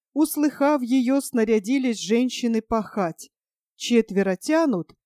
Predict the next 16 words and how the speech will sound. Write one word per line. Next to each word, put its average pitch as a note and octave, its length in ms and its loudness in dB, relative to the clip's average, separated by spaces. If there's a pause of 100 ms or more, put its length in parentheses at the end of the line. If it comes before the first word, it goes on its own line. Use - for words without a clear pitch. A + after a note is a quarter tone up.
(280)
пятая D#4 420 0
плуг D4 420 0
ведёт, F#3+ 560 -2 (480)
а A#3 160 2
другие C4 580 2
отдыхают. G#3+ 880 -4 (480)
Пашут D#4+ 580 0
по D4+ 160 4
очереди, F#3+ 720 -2 (180)
чтобы A#3+ 420 0
не C#4 140 4
надорваться. B3 960 0 (440)
Семена A#3 540 0
собрали G#3 560 0
по F#3 240 -6
горстке, C4 680 -2